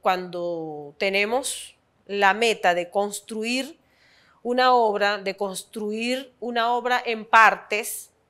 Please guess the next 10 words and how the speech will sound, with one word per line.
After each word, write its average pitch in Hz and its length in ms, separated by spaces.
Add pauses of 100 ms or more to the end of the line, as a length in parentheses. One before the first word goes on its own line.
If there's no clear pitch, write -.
(200)
y, 202 200
de 190 140
hace-, 180 380
y 202 120
hacer 208 420
que 240 240
esa, 233 320
esa 214 340
totalidad 202 720 (600)
engrane 196 760